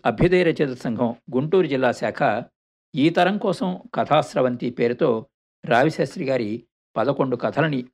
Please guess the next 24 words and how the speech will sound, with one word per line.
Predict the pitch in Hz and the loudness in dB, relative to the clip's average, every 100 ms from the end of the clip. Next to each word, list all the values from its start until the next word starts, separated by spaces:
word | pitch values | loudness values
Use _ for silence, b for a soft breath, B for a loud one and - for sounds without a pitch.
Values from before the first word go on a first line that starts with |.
| _ | _
ఒక | - | -8
చిన్న | 113 - 143 | -6 -4 -4
సంపుటంగా | 147 120 120 131 127 | -2 -4 -4 -2 -2
తీసుకొచ్చింది. | - 113 - 131 - 110 120 _ _ _ _ _ - | -4 -6 -6 -10 -6 -8 -8 _ _ _ _ _ -8
అందులోని | 110 131 156 139 | -4 2 2 0
కథలు | - 117 190 147 120 - _ _ _ - | -2 -2 0 0 -2 -8 _ _ _ -2
ఆడియో | 107 131 139 | 2 4 4
రూపంలో | 120 - 113 170 - _ _ _ _ | 4 0 0 0 -2 _ _ _ _
వారి | 175 117 113 113 - _ | 2 2 2 -2 -8 _
శత | - 123 156 | -4 0 0
జయంతి | 151 151 131 | 0 0 -2
సందర్భంగా | 120 117 104 98 113 127 | -6 -6 -6 -6 -4 -2
మీకు | 170 123 117 104 - _ _ _ | -2 -4 -4 -4 -6 _ _ _
అందిస్తున్నాం. | 110 110 104 - 101 101 - _ _ _ _ _ _ _ _ _ _ _ _ - | -8 -6 -8 -8 -8 -10 -14 _ _ _ _ _ _ _ _ _ _ _ _ 0
రచయిత | 143 147 233 170 127 131 - - _ | 2 4 4 4 4 2 0 -10 _
రావిశాస్త్రి | 131 131 160 165 - 170 | 0 2 2 0 -2 0
గారు | 131 127 107 - _ _ _ - | 2 2 0 -8 _ _ _ 2
పీడిత | 156 180 190 | 4 4 2
తాడిత | 170 135 131 | 2 2 2
ప్రజల | 139 139 120 117 | -2 -2 0 0
పక్షాన | - - - 120 139 - - | -2 -6 -4 -2 -2 -4 -8
న్యాయం | 113 123 147 | -2 -2 0
కోసం | 139 123 117 | -2 -2 -4
పోరాడి, | 113 113 117 - | 0 2 2 0